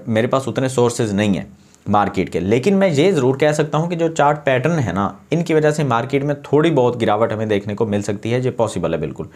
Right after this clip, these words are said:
और चार्ट पैटर्न को देख के कोई भी बंदा ये आपको बता सकता है कि बीटीसी का जो पैटर्न है,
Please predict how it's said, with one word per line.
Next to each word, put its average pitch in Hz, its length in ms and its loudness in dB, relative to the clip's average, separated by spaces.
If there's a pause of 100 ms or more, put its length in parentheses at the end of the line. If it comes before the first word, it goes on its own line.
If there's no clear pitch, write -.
(240)
और 139 120 2
चार्ट 147 280 2
पैटर्न 156 360 0
को 147 140 0
देख 135 260 0
के 156 120 2
कोई 160 300 2
भी 185 100 2
बंदा 117 240 2
ये 117 120 2
आपको 110 260 0
बता 101 200 2
सकता 101 280 -4
है 127 100 -2
कि 127 80 -6
बीटीसी 123 380 -2
का 123 80 2
जो 117 140 2
पैटर्न 95 380 0
है, 123 260 -2